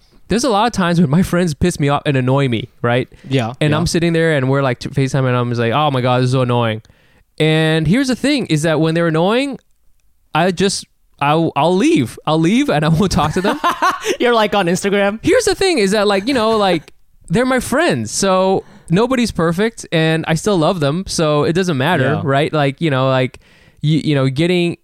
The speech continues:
Speaker 1: I think people now want everything to be so, like, "Oh, it's gotta be the best fucking thing. And o-, otherwise, like, fuck, you know, th-, this is such a waste of time." That you, you,
Speaker 2: Mm,
Speaker 1: you're, like,
Speaker 2: mm,
Speaker 1: you're,
Speaker 2: mm,
Speaker 1: like,
Speaker 2: mm.
Speaker 1: you're not, you're, like, not living in, like, that very second when you're, like, on that Zoom, just like,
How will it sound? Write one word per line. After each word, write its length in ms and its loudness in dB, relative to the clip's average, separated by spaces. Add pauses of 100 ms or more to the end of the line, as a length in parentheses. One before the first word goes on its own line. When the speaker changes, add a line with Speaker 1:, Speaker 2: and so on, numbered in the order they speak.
(140)
Speaker 1:
I 80 0
think 220 -4
people 360 2
now 280 0
want 240 0
everything 400 0
to 100 -4
be 120 0
so, 360 0
like, 240 -2
"Oh, 140 -4
it's 120 -4
gotta 160 -2
be 120 0
the 100 -4
best 300 -2
fucking 320 -2
thing. 440 -2 (400)
And 120 -2
o-, 160 2
otherwise, 500 2
like, 180 -2
fuck, 520 -4
you 100 0
know, 160 2
th-, 180 -2
this 200 0
is 80 -2
such 180 -2
a 60 2
waste 220 0
of 80 -8
time." 420 0 (560)
That 120 0
you, 160 0
you, 200 0
Speaker 2:
Mm, 80 0
Speaker 1:
you're, 140 2
like, 200 0
Speaker 2:
mm, 40 -4
Speaker 1:
you're, 140 0
Speaker 2:
mm, 40 0
Speaker 1:
like, 160 0
Speaker 2:
mm. 100 -14
Speaker 1:
you're 160 0
not, 180 -2
you're, 180 0
like, 160 -2
not 280 -2
living 400 -2
in, 100 -2
like, 180 -4
that 120 -2
very 200 0
second 520 -4
when 160 -2
you're, 100 0
like, 160 -2
on 140 0
that 180 -2
Zoom, 300 0
just 160 -4
like, 140 -4